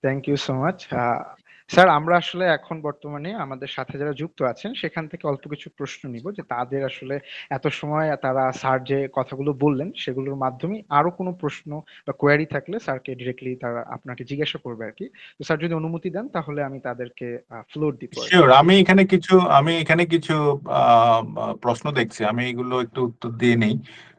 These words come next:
Speaker 2: Uh, we know there are many, uh, opportunities for science students। What are the opportunities for business students? আমি মনে হয় এটা কভার করেছি।
Speaker 1: জি স্যার, জি স্যার, আমি
Speaker 2: দেখেন,
Speaker 1: এজন্যই আপনাকে
Speaker 2: এখানে
Speaker 1: কোয়েরিটা করি নাই।
Speaker 2: এটা, এটা আগে বা পরে হবে, আমি আবার বলছি, মানে আপনার সাকসেসটা আগে বা পরে হবে।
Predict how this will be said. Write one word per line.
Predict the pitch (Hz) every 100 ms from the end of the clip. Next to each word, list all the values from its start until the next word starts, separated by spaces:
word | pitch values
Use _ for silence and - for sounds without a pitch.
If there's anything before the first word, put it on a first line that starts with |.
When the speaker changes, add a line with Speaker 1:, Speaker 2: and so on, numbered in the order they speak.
| -
Speaker 2:
Uh, | 117 107 104 104 110 127
we | 135
know | 156 160
there | 147 147 147
are | 139 -
many, | - 127 139 139
uh, | 135 127 120 120 123
opportunities | 123 120 131 131 131 -
for | 123 117
science | 120 117 120 117
students। | - 110 104
What | - 123
are | 143
the | 127 113
opportunities | 117 101 117 113
for | 110 101
business | 98 101
students? | 90 - 92 92
আমি | - 139
মনে | 143 147
হয় | 135
এটা | 139
কভার | 117 101 98
করেছি। | 92 90 - - - _ _ _ 147
Speaker 1:
জি | 170
স্যার, | - 110
জি | 127
স্যার, | - 117
আমি | 139 156
Speaker 2:
দেখেন, | 143 196
Speaker 1:
এজন্যই | 170
আপনাকে | 156 196
Speaker 2:
এখানে | 202
Speaker 1:
কোয়েরিটা | 165 165
করি | - 143
নাই। | 123 104 - _ - 165
Speaker 2:
এটা, | 165 185
এটা | 160 160 180 185 -
আগে | 139 139 175
বা | 185 180
পরে | 147 123
হবে, | 113 113 95
আমি | 92 123
আবার | 123 127
বলছি, | 110 98 - 90 -
মানে | - 120 113
আপনার | 123 120 156
সাকসেসটা | 156 156 180 - 190
আগে | 143 135
বা | 147 151
পরে | 139 117 101
হবে। | 98 90